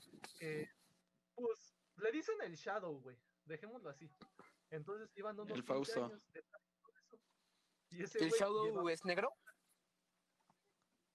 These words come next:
Speaker 1: No, no, no, no, es blanco. El chiste es de que,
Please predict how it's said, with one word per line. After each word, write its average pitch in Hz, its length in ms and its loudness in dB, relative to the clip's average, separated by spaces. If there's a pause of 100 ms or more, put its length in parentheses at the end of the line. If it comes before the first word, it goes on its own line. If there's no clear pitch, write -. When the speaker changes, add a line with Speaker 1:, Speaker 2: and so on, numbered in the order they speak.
(140)
Speaker 1:
No, 165 280 -10 (160)
no, 165 160 -8
no, 170 80 -10
no, 156 260 -12
es 151 100 -12
blanco. 151 360 -10 (240)
El 165 120 -6
chiste 240 220 -12
es 262 80 -8
de 202 120 -4
que, 160 180 -12